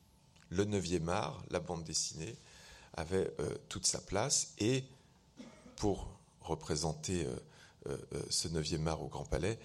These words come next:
qui de mieux que Hergé, euh, figure tutélaire, euh, de, de la bande dessinée, qui a ouvert, euh, tant de possibles à, à, à cet art depuis la création de Tintin en mille neuf cent vingt-neuf.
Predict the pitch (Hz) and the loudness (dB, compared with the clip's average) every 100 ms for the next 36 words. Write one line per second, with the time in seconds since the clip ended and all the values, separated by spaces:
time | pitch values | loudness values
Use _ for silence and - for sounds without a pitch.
0 | - - - - - 98 87 82 92 113 | -16 -20 -18 -6 -2 2 2 2 2 0
1 | - 85 78 71 - - - - 85 101 | 2 2 2 0 -4 -8 -10 -2 0 2
2 | 117 101 - - - - 53 - - 82 | 2 0 -4 -16 -14 -6 -6 -6 -6 0
3 | 85 - - - 95 87 87 80 55 53 | 0 2 0 4 6 6 4 2 -2 -4
4 | - - - - 80 60 82 80 82 78 | -8 -18 -14 -4 -2 0 2 2 2 2
5 | 78 - 135 135 82 78 98 107 73 67 | 2 2 0 2 2 4 2 2 2 0
6 | - - - - - 110 101 80 73 - | -4 -16 -20 -10 0 0 2 0 -2 -6
7 | - 98 - - 127 95 76 - - - | 2 6 6 4 0 -2 -4 -6 -16 -20
8 | - - 85 76 78 - - 80 - 78 | -20 -8 -2 -2 -4 -4 -4 -2 -2 0
9 | - 80 - 110 120 90 78 78 - 80 | 2 0 0 0 0 0 -2 -4 -2 -2
10 | - 87 78 - 104 95 76 71 - - | 0 0 0 0 0 0 -2 -2 -6 -16
11 | - - 82 - 98 107 - - - - | -4 -2 0 4 4 2 -4 -16 -18 -6
12 | 90 85 90 85 80 - 92 90 - - | -2 0 2 2 2 4 4 2 0 0
13 | 76 - - | 0 0 -4